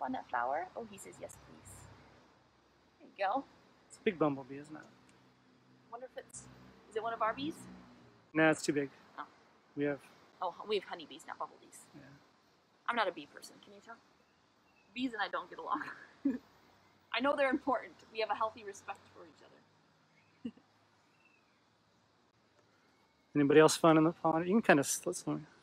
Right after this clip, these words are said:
Speaker 1: Yeah,
Speaker 2: can just
Speaker 1: we
Speaker 2: kinda
Speaker 1: find
Speaker 2: see
Speaker 1: some
Speaker 2: the
Speaker 1: other
Speaker 2: movement.
Speaker 1: pollinators.
Speaker 2: I don't spend too much time doing it, but you can just see the bugs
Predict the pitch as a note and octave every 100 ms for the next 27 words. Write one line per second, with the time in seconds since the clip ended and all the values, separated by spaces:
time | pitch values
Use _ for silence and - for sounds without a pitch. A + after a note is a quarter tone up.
0 | - E3+ E3 - A3+ F3+ A3 F#3+ G3 D#3
1 | C#3+ D3+ G#3 C#3+ C#3 C3+ D4 - - -
2 | - - - - - D#3+ - D#3 D3 F#3
3 | D#3 - - C#3+ C3+ C3+ C#3 D3+ D#3 C#3
4 | D3 D#3+ D#3 D3+ - E3+ D3+ C#3 D3 -
5 | - _ _ _ _ _ _ _ _ _
6 | _ _ _ _ _ - D#3+ D#3 D3 -
7 | -